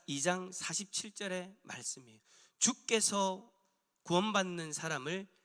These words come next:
날마다 더하게 하셨다." 그렇게 변화되어진 그들을 통해서 그런 놀라운 열매들이 맺어진 거예요.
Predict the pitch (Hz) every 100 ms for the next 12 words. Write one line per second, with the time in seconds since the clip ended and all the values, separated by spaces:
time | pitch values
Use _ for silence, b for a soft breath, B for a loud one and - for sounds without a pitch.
0 | _ 127 156 220 226 220 233 247 - -
1 | _ - 131 151 165 220 254 _ _ -
2 | - - - 123 - - - _ _ _
3 | _ _ _ _ _ _ _ b b b
4 | b - 247 349 349 302 262 254 247 208
5 | 180 170 - 190 165 151 143 135 131 180
6 | 190 147 143 165 151 123 147 139 127 147
7 | 127 - 123 127 107